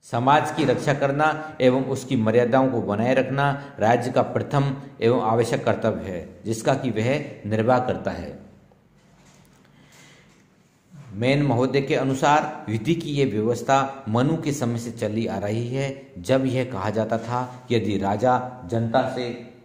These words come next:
लगान और राजभक्ति चाहता है, तो उसे भी जनता के शरीर एवं संपत्ति की रक्षा करनी चाहिए। मानव शरीर की रक्षा से अभिप्राय उसके शरीर को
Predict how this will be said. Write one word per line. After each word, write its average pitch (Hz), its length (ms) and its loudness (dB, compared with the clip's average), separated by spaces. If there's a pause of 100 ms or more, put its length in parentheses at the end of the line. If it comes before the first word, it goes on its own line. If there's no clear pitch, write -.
(500)
लगान 117 440 2 (280)
और 117 160 2
राजभक्ति 104 600 0
चाहता 110 340 -2
है, 117 460 -6
तो 117 80 -6
उसे 120 280 -2
भी 117 160 -2
जनता 113 280 0
के 110 160 -4
शरीर 120 560 0
एवं 104 180 -4
संपत्ति 101 540 -6
की 110 540 -10
रक्षा 104 260 -4
करनी 95 280 -6
चाहिए। 80 460 -14 (360)
मानव 120 300 2
शरीर 127 340 0
की 120 180 -4
रक्षा 110 320 -2
से 113 200 -6
अभिप्राय 120 760 0
उसके 117 220 -4
शरीर 113 400 -2
को 113 300 -2